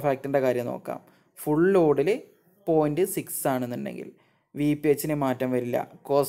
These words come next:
phi-ൻ്റെ സ്ഥാനത്ത് എത്രയായിരിക്കും? പോയിന്റ് ആറ് കൊടുക്കുക. ഇനി ഐ എൻ്റെ സ്ഥാനത്ത് എന്താണ്? ഫുൾ ലോഡ് ആയതുകൊണ്ട് നമുക്ക് വേറൊന്നും ചെയ്യേണ്ട, ഫോർ പോയിന്റ് ടു ഡയറക്റ്റ് സബ്സ്റ്റിറ്റ്യൂട്ട് ചെയ്യാം. പിന്നെ ആറ്, ത്രീ പോയിന്റ് എയ്റ്റ് ഫോർ. ഇനി നമുക്ക് എന്താണ്? വി പി എച്ച് sin phi.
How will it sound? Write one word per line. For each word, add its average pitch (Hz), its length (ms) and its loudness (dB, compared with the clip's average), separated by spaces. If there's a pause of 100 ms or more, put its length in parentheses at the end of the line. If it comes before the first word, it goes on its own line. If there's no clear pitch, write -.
phi-ൻ്റെ 143 280 0
സ്ഥാനത്ത് 143 280 -2
എത്രയായിരിക്കും? 135 440 -2 (480)
പോയിന്റ് 135 400 4 (100)
ആറ് 127 220 4
കൊടുക്കുക. 120 340 -2 (840)
ഇനി 170 100 -2 (260)
ഐ 139 60 0 (240)
എൻ്റെ 160 180 2
സ്ഥാനത്ത് 151 340 0
എന്താണ്? 139 260 0 (480)
ഫുൾ 147 260 2
ലോഡ് 156 260 4
ആയതുകൊണ്ട് 139 420 4 (140)
നമുക്ക് 139 280 -4 (140)
വേറൊന്നും 135 440 0
ചെയ്യേണ്ട, 131 260 0 (500)
ഫോർ 139 200 4 (140)
പോയിന്റ് 135 260 0 (100)
ടു 165 80 2 (120)
ഡയറക്റ്റ് 127 440 2
സബ്സ്റ്റിറ്റ്യൂട്ട് 127 440 -4
ചെയ്യാം. 123 220 -4 (560)
പിന്നെ 156 180 0 (220)
ആറ്, 127 280 4 (140)
ത്രീ 135 120 -2 (140)
പോയിന്റ് 127 240 2
എയ്റ്റ് 123 180 -4
ഫോർ. 127 160 -2 (920)
ഇനി 190 160 -2
നമുക്ക് 165 200 -2
എന്താണ്? 151 180 2 (120)
വി 135 100 -2 (140)
പി 151 120 0
എച്ച് 147 220 -4
sin 131 220 2 (120)
phi. 131 140 -2